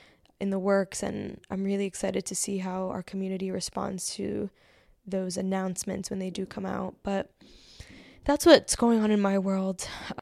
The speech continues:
You know, the reason I really wanted to come on here was because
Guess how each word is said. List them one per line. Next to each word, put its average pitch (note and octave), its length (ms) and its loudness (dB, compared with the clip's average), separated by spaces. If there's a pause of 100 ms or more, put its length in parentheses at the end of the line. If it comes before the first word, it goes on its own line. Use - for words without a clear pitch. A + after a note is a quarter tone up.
(100)
You D4 80 -2
know, C4+ 280 2 (360)
the C#4+ 100 0
reason D#4 300 4
I F#4+ 80 4
really G#3 320 2
wanted G3 300 0
to G3 60 -4
come F#3+ 180 -4
on G3 180 0
here F#3+ 240 -2
was F#3+ 140 -4
because G3+ 640 -4